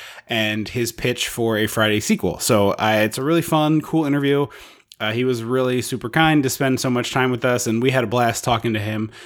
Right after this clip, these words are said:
So check that out, the other episode that is in your feed today, and you can hear that, uh,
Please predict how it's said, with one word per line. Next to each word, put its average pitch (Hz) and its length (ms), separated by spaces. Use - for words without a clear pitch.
So 117 300
check 170 260
that 165 140
out, 156 260
the 120 220
other 127 180
episode 123 380
that 113 100
is 107 100
in 117 120
your 101 100
feed 110 240
today, 165 380
and 107 160
you 107 80
can 110 140
hear 110 260
that, 107 400
uh, 101 440